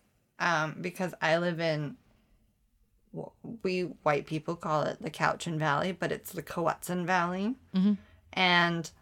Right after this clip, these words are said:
Speaker 1: all of our street names have, like, the Halkominum writing underneath of how to
Speaker 2: Mm-hmm.
Speaker 1: say it and what it means.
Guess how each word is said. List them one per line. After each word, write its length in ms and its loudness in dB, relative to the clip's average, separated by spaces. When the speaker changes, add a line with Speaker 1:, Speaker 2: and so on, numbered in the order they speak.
Speaker 1:
all 200 8
of 100 4
our 100 8
street 420 -2
names 360 0
have, 460 4
like, 240 0
the 80 4
Halkominum 760 2
writing 440 0
underneath 760 0
of 100 -6
how 180 4
to 80 6
Speaker 2:
Mm-hmm. 80 2
Speaker 1:
say 240 2
it 120 6
and 140 -2
what 160 2
it 80 -6
means. 540 -8